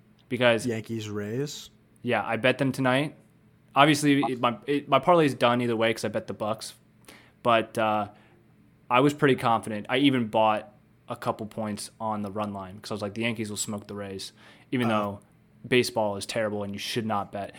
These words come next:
Speaker 1: Bet,
Speaker 2: <laughs> Never
Speaker 1: uh,
Speaker 2: bet.
Speaker 1: bet
Speaker 2: Bet
Speaker 1: commandment
Speaker 2: commandment.
Speaker 1: number
Speaker 2: Never
Speaker 1: four,
Speaker 2: bet.
Speaker 1: "Thou shalt not bet baseball ever."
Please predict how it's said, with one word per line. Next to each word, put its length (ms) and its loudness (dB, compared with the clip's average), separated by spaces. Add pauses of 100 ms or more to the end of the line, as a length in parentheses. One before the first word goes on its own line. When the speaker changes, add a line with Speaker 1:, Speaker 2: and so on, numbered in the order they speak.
(240)
Speaker 1:
Bet, 360 6
Speaker 2:
<laughs> 120 0
Never 320 8
Speaker 1:
uh, 40 6
Speaker 2:
bet. 80 -4
Speaker 1:
bet 100 4 (260)
Speaker 2:
Bet 200 8
Speaker 1:
commandment 100 6
Speaker 2:
commandment. 380 6
Speaker 1:
number 240 6
Speaker 2:
Never 220 6
Speaker 1:
four, 200 8
Speaker 2:
bet. 180 -2 (480)
Speaker 1:
"Thou 240 8
shalt 240 4
not 240 4
bet 220 0
baseball 440 -6
ever." 300 -12